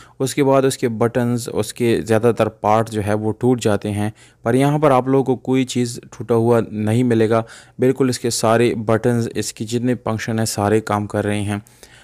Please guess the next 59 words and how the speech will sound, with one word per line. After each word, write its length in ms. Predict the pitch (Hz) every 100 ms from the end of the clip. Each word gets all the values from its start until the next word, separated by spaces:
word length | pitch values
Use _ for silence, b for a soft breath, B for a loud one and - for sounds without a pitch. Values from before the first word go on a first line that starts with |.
| B 123
अ, 340 | 123 127 120
इसके 220 | 147 139 175
अलावा 200 | 180 160
दोस्तों 360 | 151 151 165
अगर 200 | 151 143
हम 180 | 139 139
गाड़ी 220 | 123 123
के 100 | 120
एसी 380 | 117 113 110 127
और 80 | 113
हीटर 280 | 113 110 117
की 120 | 120
बात 320 | 107 107 110
करेंगे 300 | 110 110 110
तो 220 | 107 107
तकरीबन 400 | 104 117 117 120 - B B -
इसके 440 | 127 - 131 131
एसी 420 | 85 110 120 139
और 60 | 120
हीटर 260 | 123 120
के 140 | 120 120
ऊपर 240 | 113 123
चालीस 500 | 113 - 117 127 120
हज़ार 240 | 113 113 110
रुपये 220 | 104 110
का 120 | 110
ख़र्चा 420 | - 104 98 120
किया 200 | 110 110
गया 160 | 110 110
है 80 | 110
और 140 | 107
बिल्कुल 360 | 110 117 110 104
नया 300 | 110 113 113
एसी 480 | - 104 - 113 117 B B B
इस 140 | 110
गाड़ी 220 | 107 104 107
में 160 | 107
डलाया 400 | 104 104 101 101
गया 200 | 101 101
है। 200 | 95 101 - b b b -
गाड़ी 180 | 110 113
के 140 | 113
टायर 320 | 104 110 113
और 180 | - 107
रिम 140 | 110
की 100 | 113
बात 240 | 113 110 110
करेंगे 340 | 113 110 113
तो 180 | 107 110
आप 240 | 98 107
लोगों 120 | 110 107
को 140 | 110
स्टील 360 | - - 123 120
रिम 120 | 117
मिल 180 | 113 113
जाते 240 | 110 107
हैं, 180 | 107 107
जिसके 280 | 104 - 113
साथ 180 | 107